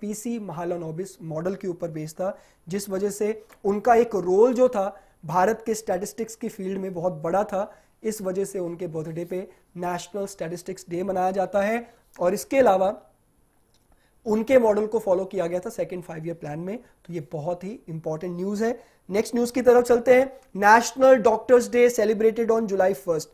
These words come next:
इस दिन को सीए डे भी मनाया जाता है, सीए डे, चार्टर्ड अकाउंटेंसी डे भी मनाया जाता है, जीएसटी डे भी सेलिब्रेट करते हैं इसी दिन को,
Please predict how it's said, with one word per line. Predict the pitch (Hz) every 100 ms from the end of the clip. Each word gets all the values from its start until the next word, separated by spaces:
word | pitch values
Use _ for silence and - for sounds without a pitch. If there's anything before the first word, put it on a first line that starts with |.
| _ _ _
इस | 247 214
दिन | 247 247
को | 262
सीए | 254 - 233 247
डे | 247 240
भी | 240
मनाया | 226 208
जाता | 208 185 196
है, | 208 - _ _ -
सीए | - 214 214 220
डे, | 185 - _ _ _ _ _ _ _ _ _ _ _ -
चार्टर्ड | 208 202 208 247 269 233
अकाउंटेंसी | 208 196 214 220 220 214 226 220
डे | 180 196
भी | 214
मनाया | 208 196
जाता | 196 185 185
है, | 208 - _ _
जीएसटी | 165 180 220 240 254 262
डे | 208 220
भी | 220 247
सेलिब्रेट | 233 226 226 226
करते | 226 208 220
हैं |
इसी | 214
दिन | 202 208
को, | 208 254